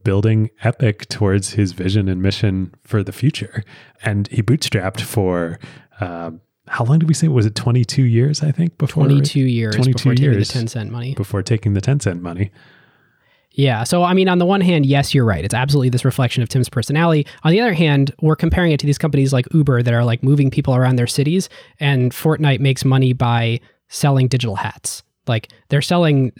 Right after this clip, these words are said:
Speaker 2: zero marginal cost items that have zero distribution costs, and they're selling a ton of them because of social proof. Like
Speaker 1: Aha. You're pulling forward a playbook theme. <laughs>
Speaker 2: Yeah. But anyway, would Epic be what they are without the ten cent investment?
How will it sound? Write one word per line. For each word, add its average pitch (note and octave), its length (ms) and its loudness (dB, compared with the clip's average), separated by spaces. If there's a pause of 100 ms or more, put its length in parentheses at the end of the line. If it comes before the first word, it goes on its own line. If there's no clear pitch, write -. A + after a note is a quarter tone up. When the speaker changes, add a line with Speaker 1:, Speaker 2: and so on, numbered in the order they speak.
Speaker 2:
zero D3 380 2
marginal C#3 340 2
cost B2+ 340 0
items B2 500 -2
that A#2+ 140 -2
have B2 160 0
zero B2 300 2
distribution A#2+ 640 0
costs, - 540 -4
and B2+ 180 -2
they're A#2+ 120 -2
selling B2 340 -2
a A2 60 -4
ton - 260 -2
of A#2+ 120 0
them A#2 200 -2
because A#2+ 520 -2 (520)
of B2 100 -2
social A2+ 320 -2
proof. - 460 -10
Like G#2 320 -2
Speaker 1:
Aha. F#2 260 -6 (380)
You're A2+ 140 -6
pulling A#2 240 2
forward A#2 320 2
a - 40 -2
playbook B2+ 460 0
theme. F#2 440 -2
<laughs> - 40 -14 (560)
Speaker 2:
Yeah. C#3+ 300 0 (340)
But F#3 120 0
anyway, D3+ 400 2 (1120)
would E3+ 300 -2
Epic G3+ 260 -2
be E3+ 280 2
what C3 440 -2
they D3+ 140 0
are B2 220 -2
without B2 340 -2
the B2 60 -6
ten B2 200 -4
cent C3 160 -4
investment? C3 480 -2